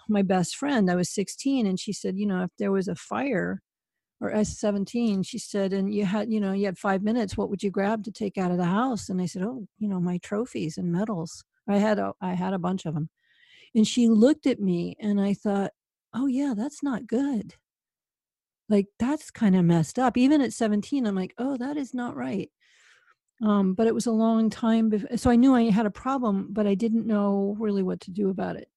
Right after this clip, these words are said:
It wasn't until I actually found these tools, the tools that I now use and teach, um, that actually that stuff got shifted for me.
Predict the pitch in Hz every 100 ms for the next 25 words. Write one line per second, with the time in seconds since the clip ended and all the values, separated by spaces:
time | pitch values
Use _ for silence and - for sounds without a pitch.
0 | 202 208 202 190 196 - 208 196 196 -
1 | 196 190 180 - 226 208 202 196 196 -
2 | _ _ _ _ _ _ _ 196 196 185
3 | - 311 254 190 220 233 208 208 202 196
4 | 190 185 190 170 180 - - 262 175 180
5 | - - - - 202 180 180 175 - 214
6 | 208 196 185 - 226 202 190 185 - _
7 | 202 185 - 190 - 185 165 - 202 -
8 | 185 - 147 156 170